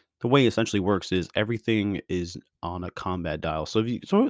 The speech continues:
tho-, for those of you guys who played Warhammer, um, you know, the miniature three D, uh, games, in case you guys didn't know, it's another one. Uh, everything's, like, written down in a book, and you basically have to, like, pull out a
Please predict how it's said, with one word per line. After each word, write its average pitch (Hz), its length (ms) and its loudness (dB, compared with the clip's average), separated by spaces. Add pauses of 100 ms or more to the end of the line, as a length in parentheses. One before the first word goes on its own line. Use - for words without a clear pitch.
tho-, 180 300 4
for 143 140 0
those 165 160 4
of 160 40 6
you 147 60 4
guys 117 220 4
who 95 80 -6
played 101 260 -4
Warhammer, 101 600 -4 (160)
um, 82 360 -14 (960)
you 110 100 -4
know, 98 60 0
the 90 140 0
miniature 92 480 -4 (120)
three 107 180 -4
D, 90 240 -8 (100)
uh, 87 320 -6 (400)
games, 98 340 -4
in - 60 -20
case 90 140 -8
you - 40 -12
guys 87 200 -4
didn't 87 140 -6
know, 82 120 -6
it's - 100 -6
another 85 200 0
one. 92 180 -4 (1700)
Uh, 87 360 -4 (280)
everything's, 127 640 4
like, 98 220 -4
written 98 200 -4
down 92 240 0
in 87 80 -2
a 80 80 -4
book, 80 400 -2 (680)
and 107 80 -4
you 98 80 -2
basically 101 400 -2
have 92 140 -6
to, - 60 -10
like, 87 140 -6 (960)
pull 123 200 2
out 110 220 2
a 80 160 0